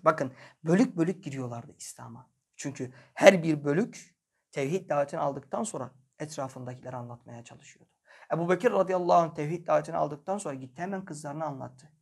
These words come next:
Esma ve Aişe kendi kızları hemen iman ettiler. Herkes etrafında olan yakın arkadaşlarına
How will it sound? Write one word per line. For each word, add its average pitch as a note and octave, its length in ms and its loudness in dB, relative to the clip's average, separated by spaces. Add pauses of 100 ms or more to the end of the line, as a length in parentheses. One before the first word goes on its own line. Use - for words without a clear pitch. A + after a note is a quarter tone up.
(400)
Esma D#3 680 4
ve C#3+ 80 0
Aişe D#3+ 480 8
kendi D3+ 260 -6
kızları D#3 440 -10 (260)
hemen G#3 260 -6
iman C3+ 340 -8
ettiler. - 440 -20 (420)
Herkes C4 540 8
etrafında F3+ 560 -2
olan F#3 280 4
yakın G#3 360 -4
arkadaşlarına D#3 800 -4